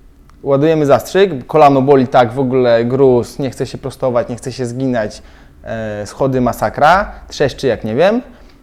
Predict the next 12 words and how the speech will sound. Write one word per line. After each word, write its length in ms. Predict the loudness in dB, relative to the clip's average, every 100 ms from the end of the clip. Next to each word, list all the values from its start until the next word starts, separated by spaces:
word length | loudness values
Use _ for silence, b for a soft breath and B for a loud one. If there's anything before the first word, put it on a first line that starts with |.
| _ _ -20 _ -20 -20 -20 -8
Ładujemy 560 | 0 2 4 2 2 2
zastrzyk 440 | 0 0 -2 -2
z 80 | -6
kwasu 320 | -4 -4 -4
hialuronowego 840 | -4 -2 -2 -4 -4 -2 0 -2 -6 -18 -20 -20 -20 -20 -20 -20 -20 -4
i 80 | 0
robimy 260 | 2 0
to 100 | -2
po 140 | -2 0
to, 440 | 2 2 2 -6 -20 -20 -20 -10
żeby 200 | -2 -2
później 640 | 0 0 2 2 2 2